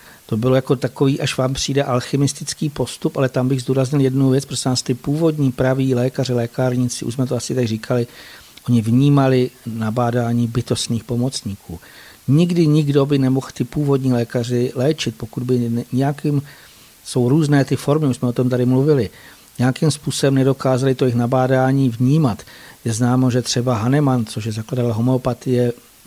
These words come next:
vnímal bytostné, to samé Eduard Bach, Bachovy květy. Tím, že vnímali bytostné, tak tím vlastně víceméně řekli, co mají na co použít a jak to mají zpracovat. A pouze na těchto těch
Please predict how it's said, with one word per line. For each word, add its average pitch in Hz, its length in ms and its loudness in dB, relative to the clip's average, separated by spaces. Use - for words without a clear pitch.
vnímal 143 340 2
bytostné, 117 500 -4
to - 100 -8
samé 123 400 -2
Eduard 120 360 -2
Bach, 120 360 -4
Bachovy 123 360 -2
květy. 127 420 -2
Tím, 160 180 2
že 156 120 4
vnímali 143 420 2
bytostné, 131 680 -2
tak 143 320 -2
tím 143 260 0
vlastně 139 340 -2
víceméně 135 500 0
řekli, 131 460 0
co - 220 -4
mají 127 180 0
na 117 80 0
co 110 180 -6
použít 117 440 -2
a - 80 -4
jak 123 280 0
to 151 120 0
mají 127 160 0
zpracovat. 120 640 -6
A - 40 -8
pouze 123 320 0
na 139 100 2
těchto 127 240 0
těch 131 260 -4